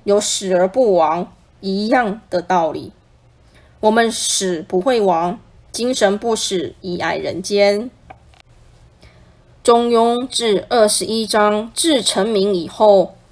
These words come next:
就进入中庸的内涵。有人会说这一段这么，这么难阐述，因为到这里已尽中庸心法。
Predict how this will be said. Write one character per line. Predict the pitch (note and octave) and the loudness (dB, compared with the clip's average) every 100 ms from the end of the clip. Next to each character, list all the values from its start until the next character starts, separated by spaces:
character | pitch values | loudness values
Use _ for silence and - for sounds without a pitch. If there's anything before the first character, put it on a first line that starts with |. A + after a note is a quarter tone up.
| _ - | _ -2
就 | A3 | 0
进 | G3 A3+ G#3 G3 | 0 0 2 2
入 | G#3 F3 | 0 -2
中 | - A#3 A3+ | 0 0 0
庸 | A3+ G#3+ A3 | 0 0 0
的 | G#3 | 0
内 | F#3+ G3+ F#3+ | 0 2 0
涵。 | F3 - - - - - _ _ _ - - - - | -2 -10 -10 -10 -14 -20 _ _ _ -20 -20 -20 -2
有 | G#3 G#3 | 4 4
人 | G3 F#3+ | 4 0
会 | A3+ G#3+ | 0 -2
说 | - A3 A3+ | -2 0 0
这 | A3 A#3 | 0 -2
一 | G#3 F#3+ | -2 -2
段 | A3+ G#3+ F3 - - | 0 0 0 -6 -6
这 | - E4 D#4 | 6 8 8
么， | B3+ | 6
这 | G#3 A#3+ | 4 2
么 | A3+ G3 | 2 2
难 | F3+ F3 | 2 0
阐 | G3 - - | -2 -4 -6
述， | F#3+ - F#3+ F3 D3 - _ - _ _ _ _ _ _ _ | -6 -4 -2 -2 -4 -12 _ -20 _ _ _ _ _ _ _
因 | - G3+ G#3 | -2 0 4
为 | G#3+ G#3 F#3+ A3 | 4 4 2 -2
到 | A#3+ G#3+ | 0 0
这 | G#3 A3+ G3+ | 2 2 4
里 | E3 D3 - - | 2 -6 -14 -8
已 | F3+ E3 | -6 -4
尽 | - G#3 F3+ - - | -4 -2 -2 -4 -8
中 | G#3+ G#3 G3+ G3 G3 | 0 2 2 0 0
庸 | F#3+ F#3+ F#3+ | 2 2 0
心 | G#3 - F#3 F#3 | -4 -4 -2 -2
法。 | F#3 - - | -4 -8 -10